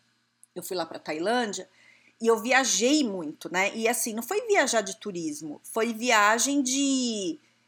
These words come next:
de ficar parado um tempo no lugar, conhecendo a cultura, meio que vivendo no lugar. Eu gosto disso, né? Eu não gosto de, de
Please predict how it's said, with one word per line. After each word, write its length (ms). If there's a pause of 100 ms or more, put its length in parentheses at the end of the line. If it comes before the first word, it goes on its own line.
(560)
de 100
ficar 560
parado 440
um 80
tempo 260
no 80
lugar, 500
conhecendo 300
a 40
cultura, 320
meio 260 (100)
que 120
vivendo 600
no 80
lugar. 320
Eu 80
gosto 540
disso, 400
né? 160
Eu 40
não 120
gosto 300
de, 320 (840)
de 160